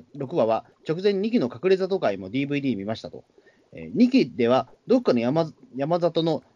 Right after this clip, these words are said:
えー、祭り見物が始まりましたが、えー、六期では、えー、境港の実際の祭りになったのも良かったです。酔いつぶれて道端で寝るネズミ男は、境港の銅像を意識したんでしょうね。えー、死神初登場時の悪役扱いでした。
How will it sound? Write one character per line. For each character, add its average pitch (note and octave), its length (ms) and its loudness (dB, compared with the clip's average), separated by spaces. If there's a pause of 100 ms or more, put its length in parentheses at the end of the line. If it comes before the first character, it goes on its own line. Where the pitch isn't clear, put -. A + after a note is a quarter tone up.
え G#2+ 80 -6
ー、 G#2+ 40 -2
祭 C3 280 0
り F#3+ 60 -6
見 G3+ 160 0
物 C#3 160 -6
が F#2+ 80 -4
始 G#2+ 180 -6
ま A#2+ 80 4
り A#2+ 60 6
ま A#2+ 100 4
し A#2+ 80 -8
た E2+ 100 -4
が、 A2+ 220 0 (300)
え F2 120 -6
ー、 B2 40 -2
六 B3 240 4
期 C#3+ 100 -2
で G#2+ 140 2
は、 A2+ 240 2 (180)
え G2+ 120 -6
ー、 D#3+ 140 -8
境 A3+ 140 6
港 G#3+ 300 4
の G2 100 -6
実 A#2 200 -10
際 F3 80 2
の E3+ 80 -2
祭 D#3+ 240 0
り E3+ 40 2
に D3+ 40 0
な C#3 60 0
っ - 40 -8
た D3+ 80 -6
の - 20 -4
も D3+ 60 0
良 B2+ 80 2
か A#2 100 0
っ B2 80 -12
た - 100 -14
で G2 120 -8
す。 - 220 -10 (320)
酔 F3+ 100 6
い A#3+ 60 6
つ C4+ 100 0
ぶ A3 80 6
れ C3 80 6
て G#2 160 -2
道 A#2 100 0 (140)
端 F3 200 4
で E3+ 180 2
寝 C#3+ 180 0
る C#3+ 240 2
ネ C3+ 80 -2
ズ C#3+ 100 -4
ミ D3 60 -2
男 G#2+ 320 -2
は、 G2 180 0 (240)
境 E3+ 80 -6 (160)
港 G#3+ 240 4
の G2 80 2
銅 C3+ 200 2
像 D3+ 100 0
を D3+ 60 0
意 D3 40 -6
識 A2 160 -10
し - 60 -16
た A#2+ 120 -2
ん G2 40 -6
で F2 80 -6
し E2+ 80 -12
ょ D2+ 80 -10
う - 20 -8
ね。 A#2 200 -2 (420)
え - 80 -12
ー、 - 40 -12
死 F#3+ 200 0
神 G#3+ 160 6
初 F3 240 -2
登 G3+ 200 4
場 F#3 240 6
時 A#2 120 -4
の A2+ 160 -2
悪 D3+ 160 -2
役 C#3+ 200 2
扱 B2+ 260 -2
い C2+ 40 -14
で C2 80 -18
し - 80 -20
た。 G2 200 -6